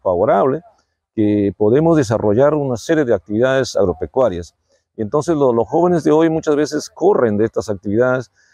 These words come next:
y todo el mundo quiere trabajar en la ciudad, todo el mundo quiere estar, digamos, en la oficina, pero nadie quiere producir. Entonces no va a haber trabajo en la oficina si nadie produce. Entonces más o menos ese es el mensaje que nosotros estamos, este, dando acá en la institución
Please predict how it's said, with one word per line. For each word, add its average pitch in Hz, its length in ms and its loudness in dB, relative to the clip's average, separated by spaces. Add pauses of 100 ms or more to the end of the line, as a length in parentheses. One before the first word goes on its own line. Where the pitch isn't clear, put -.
(160)
y 117 160 2
todo 160 200 0
el 156 60 -2
mundo 175 280 2
quiere 151 220 0
trabajar 131 440 0
en 135 140 0
la 110 80 0
ciudad, 113 320 0
todo 139 160 0
el 143 60 -4
mundo 151 200 -2
quiere 139 200 -2
estar, 139 320 0
digamos, 131 360 0
en 101 220 0
la 98 80 0
oficina, 147 480 -2 (400)
pero 110 160 2
nadie 143 220 0
quiere 156 160 2
producir. 135 500 2
Entonces 113 460 -2
no 143 240 2
va 151 80 4
a - 20 4
haber 151 160 0
trabajo 139 300 0
en 151 40 -2
la 139 60 0
oficina 139 260 -2
si 113 140 -4
nadie 127 160 -2
produce. 147 480 -2 (440)
Entonces 139 360 -2
más 143 200 -2
o 160 40 2
menos 151 240 2
ese 139 180 0
es 123 80 -6
el 131 120 2
mensaje 147 520 0
que - 140 -4
nosotros 113 420 -4
estamos, 127 440 -2
este, 98 280 0
dando 117 260 2
acá 107 160 -2
en 123 40 0
la 123 60 0
institución 131 480 -2